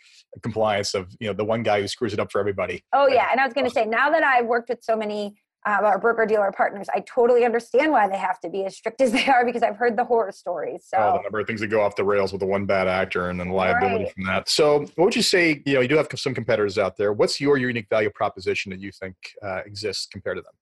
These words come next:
Speaker 2: Yeah, so, uh, a couple things. The, the main reason that we saw a need in this space for what we provide is really that the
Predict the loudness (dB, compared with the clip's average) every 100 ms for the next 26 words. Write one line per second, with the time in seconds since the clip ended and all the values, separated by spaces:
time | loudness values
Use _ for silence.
0 | _ _ 0 2 2 2 4 4 2 0
1 | 0 -2 0 0 0 -4 -4 _ -2 0
2 | 0 0 0 2 2 2 2 0 0 0
3 | 0 -2 -4 -4 2 4 4 2 0 -6
4 | -4 -4 -4 -6 -6 -6 -4 -2 -2 -2
5 | -2 -2 -2 0 2 2 0 -2 -4 0
6 | 2 2 2 -2 _ _ _ _ 0 4
7 | 4 2 -2 -8 -4 0 0 0 2 0